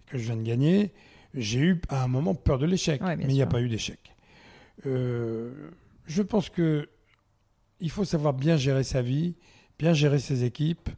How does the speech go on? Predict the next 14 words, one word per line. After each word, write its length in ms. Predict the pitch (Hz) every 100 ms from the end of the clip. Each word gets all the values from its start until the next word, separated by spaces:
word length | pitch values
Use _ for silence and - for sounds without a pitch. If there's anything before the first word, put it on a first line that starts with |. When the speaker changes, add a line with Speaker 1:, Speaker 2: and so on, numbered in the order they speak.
| _ _ _ _ _ 151
Speaker 1:
Il 100 | 127
faut 140 | 185
avoir 200 | 175 185
la 100 | 175
vision, 540 | 156 151 139 131 147 165
il 80 | 135
faut 120 | 147
avoir 140 | 147
le 100 | 147
temps 320 | 143 - 190 196
de 40 |
réfléchir 640 | 175 131 143 - 147 156 143 _ - - _ _ _ _
et 100 | 135
de, 160 | 127